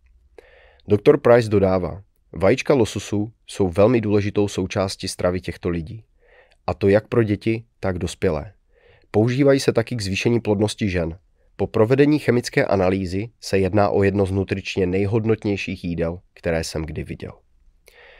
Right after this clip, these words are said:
Na obrázku číslo čtrnáct můžeme vidět chlapce, který je vychován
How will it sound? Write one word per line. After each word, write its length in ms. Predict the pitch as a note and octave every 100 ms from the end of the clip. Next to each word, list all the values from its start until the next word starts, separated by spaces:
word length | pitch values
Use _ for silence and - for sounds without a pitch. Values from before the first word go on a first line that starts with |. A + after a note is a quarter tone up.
| _ _ _ _
Na 80 | F2+
obrázku 400 | A#2 C#3 F3+ F#3+
číslo 300 | - C#3+ D#3+
čtrnáct 560 | - G2+ F2+ G2+ - - _
můžeme 340 | G2 G2+ C3+
vidět 240 | A#2 A#2+ C3+
chlapce, 480 | - E2+ - F2 -
který 320 | _ - G2+ A2+
je 100 | G#2
vychován 560 | F#2 G#2 G2+ G#2 G#2